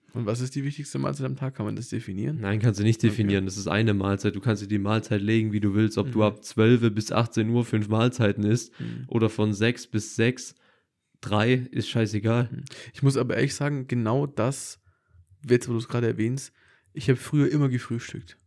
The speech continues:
Speaker 1: Und ich hab Leute nie verstanden, die morgens nicht frühstücken, weil ich mir dachte,
Speaker 2: Ich hab
Speaker 1: nur,
Speaker 2: grad wieder das,
Speaker 1: nur
Speaker 2: das Meme von dieser komischen Tante da im, im Kopf. Leute, die nicht frühstücken, wo nehmt ihr bitte eure Energie her?
Speaker 1: Ja, genau so ging's mir.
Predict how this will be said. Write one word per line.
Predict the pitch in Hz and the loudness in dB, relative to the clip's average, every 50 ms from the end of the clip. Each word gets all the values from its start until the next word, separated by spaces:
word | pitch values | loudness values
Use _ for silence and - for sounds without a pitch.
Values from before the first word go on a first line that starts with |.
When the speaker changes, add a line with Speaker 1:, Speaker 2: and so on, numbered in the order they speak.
| _ _ _ _ _ _ _ _ _ | _ _ _ _ _ _ _ _ _
Speaker 1:
Und | - 120 | -6 -6
ich | 117 - 123 | -4 -2 -4
hab | 117 131 | -2 2
Leute | 120 123 135 139 135 | 2 4 4 4 2
nie | 135 139 135 | 2 0 0
verstanden, | - 131 - - 135 131 - - 131 | -2 -6 -4 -4 -4 -4 -4 -8 -8
die | - 113 107 | -8 -8 -8
morgens | - 104 117 131 131 131 - - | -6 -4 -2 -2 -2 -4 -6 -6
nicht | 127 117 | -8 -8
frühstücken, | - - - 131 - - - 95 | -6 -6 -6 -6 -6 -6 -8 -8
weil | 104 | -8
ich | 113 - | -8 -8
mir | 98 | -8
dachte, | - 90 - - - - 92 - - - - - | -6 -6 -8 -6 -8 -10 -10 -10 -12 -20 -18 -6
Speaker 2:
Ich | - | -4
hab | - 156 | 2 6
Speaker 1:
nur, | 156 160 147 | 8 8 8
Speaker 2:
grad | 143 160 | 8 6
wieder | 165 165 165 | 6 6 8
das, | 147 170 220 | 8 8 8
Speaker 1:
nur | 254 220 | 8 8
Speaker 2:
das | 160 147 - - 151 | 6 4 4 2 2
Meme | 160 165 170 175 175 160 143 139 | 4 4 6 4 4 2 -2 -2
von | - 156 143 | 0 2 2
dieser | 139 135 131 131 127 123 127 | 2 2 4 4 4 4 4
komischen | 127 - 143 139 135 131 131 127 123 | 4 2 4 4 4 2 2 0 0
Tante | 135 143 143 147 139 135 127 | 2 2 2 2 2 0 2
da | - 117 117 117 | 2 2 0 2
im, | 113 113 113 110 113 - - - | 0 0 -2 -4 -6 -10 -8 -6
im | 110 110 | -4 -4
Kopf. | - 123 113 107 - - _ - - - _ _ _ _ _ - | -2 -2 -4 -4 -4 -10 _ -20 -20 -20 _ _ _ _ _ 2
Leute, | 120 120 120 120 135 127 | 4 4 4 4 4 2
die | 120 127 127 | 4 6 6
nicht | 127 123 117 | 6 4 2
frühstücken, | - - 131 131 135 135 - - 147 147 147 135 | 2 0 2 2 2 0 2 2 2 2 4 4
wo | 123 123 | 4 4
nehmt | 123 123 123 123 | 4 4 4 4
ihr | 127 123 | 2 4
bitte | 123 123 123 110 | 4 2 2 4
eure | - 113 104 - - | 2 2 0 0 2
Energie | 110 113 107 107 104 104 104 110 117 123 135 143 156 165 170 | 2 4 4 4 4 2 2 2 2 4 4 4 6 6 6
her? | 170 170 170 | 8 8 8
Speaker 1:
Ja, | 190 196 175 196 202 214 214 208 | 8 8 8 8 6 6 6 4
genau | 202 - 143 123 135 160 202 220 | 2 2 2 2 2 2 2 0
so | 202 196 202 214 208 | 2 2 0 0 0
ging's | 202 - 196 208 226 240 240 - 160 | 0 -2 -2 -2 -2 -2 -4 -4 -4
mir. | 135 127 131 127 123 | -4 -2 -2 -4 -6